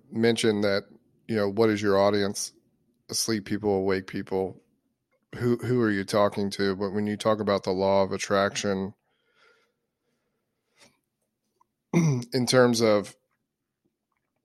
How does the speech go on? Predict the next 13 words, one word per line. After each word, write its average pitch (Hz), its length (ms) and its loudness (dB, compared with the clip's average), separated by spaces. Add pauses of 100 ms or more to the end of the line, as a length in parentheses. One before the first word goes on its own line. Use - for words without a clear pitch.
(120)
most 135 500 6
people 120 640 2 (1700)
taking 165 300 4
the 135 100 6
truth 147 480 4
that 110 360 6 (1040)
most 131 440 4
people 135 260 4
being 120 240 2
asleep, 123 340 0
just 131 200 -2
assuming 120 680 2
that 98 240 -4